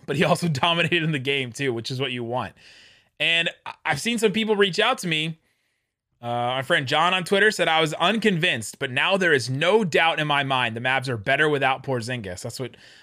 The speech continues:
a listener, John, sent to me. I'm not sure I'd go there. Definitely seems like Luka is on, is, you know, is, is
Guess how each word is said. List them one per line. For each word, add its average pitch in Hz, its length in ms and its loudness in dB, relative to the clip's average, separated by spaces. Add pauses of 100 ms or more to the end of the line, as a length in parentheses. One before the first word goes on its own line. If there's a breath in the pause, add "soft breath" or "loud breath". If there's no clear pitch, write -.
a 113 60 -6
listener, 143 360 -2
John, 135 340 0
sent 117 260 -8
to 104 80 -14
me. 78 220 -18 (2000)
I'm 202 80 0
not 302 160 2
sure 302 140 4
I'd 233 120 4
go 190 220 6
there. 175 460 4 (440 loud breath)
Definitely 240 380 2
seems 208 280 0
like 170 180 4
Luka 147 460 2
is 135 160 2
on, 135 280 0
is, 131 360 -2
you 139 140 -4
know, 120 120 -2
is, 120 200 -6 (280)
is 123 280 -8